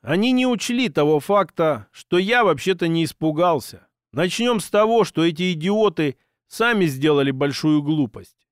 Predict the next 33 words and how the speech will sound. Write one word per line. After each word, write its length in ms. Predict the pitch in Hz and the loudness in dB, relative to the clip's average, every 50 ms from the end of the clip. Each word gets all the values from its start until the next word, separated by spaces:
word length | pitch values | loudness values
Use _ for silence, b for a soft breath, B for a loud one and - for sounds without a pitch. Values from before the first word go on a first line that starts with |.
| _ _ | _ _
Демонстрация 920 | _ 107 156 190 208 214 208 - - - - 208 233 226 202 - - 196 185 | _ -4 -2 0 0 0 -2 -4 -6 -4 -2 0 2 2 0 0 -2 -2 -2
таких 400 | 165 190 175 - 214 202 151 - | -2 -4 -4 -4 -4 -6 -6 -6
сил 420 | - - 202 214 208 190 156 - _ _ _ _ _ _ _ _ | -8 -6 -2 0 0 0 -2 -4 _ _ _ _ _ _ _ _
была 380 | 113 139 175 196 214 226 226 | -4 0 0 2 2 2 2
не 160 | 214 208 202 | 2 0 0
в 80 | 208 226 | 0 0
их 220 | 233 202 - - | -2 -4 -6 -10
пользу. 640 | _ - 233 233 220 190 147 113 95 87 80 _ _ _ _ _ _ _ _ _ _ - | _ -4 0 0 0 0 0 -2 -8 -14 -18 _ _ _ _ _ _ _ _ _ _ -6
Для 180 | 123 175 190 | -2 -2 -2
чего 300 | 175 - 240 247 262 240 | -2 -2 -2 0 0 2
было 280 | 185 170 180 175 175 175 | 2 2 2 2 2 0
использовать 680 | 165 - - - 208 220 214 185 160 175 165 151 - | -2 -4 -4 -2 0 2 2 2 0 0 -2 -2 -4
столько 520 | - - - - 202 208 190 160 - 165 156 | -8 -8 0 2 4 4 4 2 0 -2 -2
магической 640 | 160 160 160 160 190 175 - - - - 165 160 147 | -2 -2 -2 -4 -4 -6 -6 -8 -6 -2 -2 -2 -2
силы 520 | - - - 214 220 214 202 180 143 b b b b b b b | -4 -6 -4 -2 -2 0 2 0 0 b b b b b b b
и 80 | - 139 | -8 -6
пускать 500 | 131 - 160 160 139 - - 180 175 151 | -2 0 0 0 0 0 0 0 0 0
в 80 | 143 147 | -2 -4
дело 380 | 143 175 202 208 190 180 156 | -4 0 0 2 2 2 2
даже 320 | 139 165 170 165 156 180 180 | 0 0 -2 0 0 -2 -4
голема? 640 | 170 180 208 233 226 208 165 143 113 98 82 71 - _ _ _ _ _ _ _ _ | -4 -4 -2 0 0 0 0 -2 -4 -6 -10 -14 -20 _ _ _ _ _ _ _ _
Вас 380 | 107 120 165 196 214 190 - | -6 0 2 2 2 2 0
и 80 | 220 214 | -2 -4
так 340 | 196 - 247 247 226 165 - | 0 2 2 2 2 2 2
раз 300 | 165 175 175 170 - - | 2 2 2 0 -2 -6
в 80 | - | -10
шесть 360 | - - 196 190 175 143 131 135 | -4 0 2 2 2 0 -2 -6
больше, 540 | 139 160 190 208 208 190 - - 170 143 | -8 -2 0 2 2 0 0 -2 -8 -8
чем 220 | - - 170 170 180 | -6 -4 -4 -2 -2
у 40 | 180 | 0
меня 300 | 185 190 190 190 185 185 | 0 0 0 0 0 0
войск 420 | 190 208 202 156 127 - - 135 | 0 2 0 0 0 -2 -6 -6
имеется. 640 | 135 147 156 160 151 120 101 - - - - _ | -4 -4 -2 -2 -2 -4 -6 -8 -16 -20 -20 _